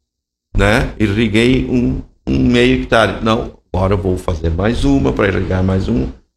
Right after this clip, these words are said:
um, mais uma área e assim por diante. Ele vai garantir a produtividade.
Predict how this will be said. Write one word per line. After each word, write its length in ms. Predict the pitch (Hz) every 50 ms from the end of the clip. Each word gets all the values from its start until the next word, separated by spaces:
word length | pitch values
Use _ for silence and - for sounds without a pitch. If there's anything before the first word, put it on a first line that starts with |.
| _ _ _ _ _ -
um, 100 | 104 104
mais 400 | 98 - - 107 107 107 104 95
uma 220 | 110 117 120 127 131
área 340 | 123 123 127 127 127 127 131
e 80 | 131
assim 240 | 131 127 - 127 117
por 180 | 110 151 156 131
diante. 320 | 110 110 104 98 92 -
Ele 120 | 113 120
vai 200 | 120 113 117 117
garantir 560 | 117 117 117 120 123 120 113 - - 110 107 107
a 80 | 117
produtividade. 880 | 113 - 120 120 117 123 110 - - 127 131 - - - - - -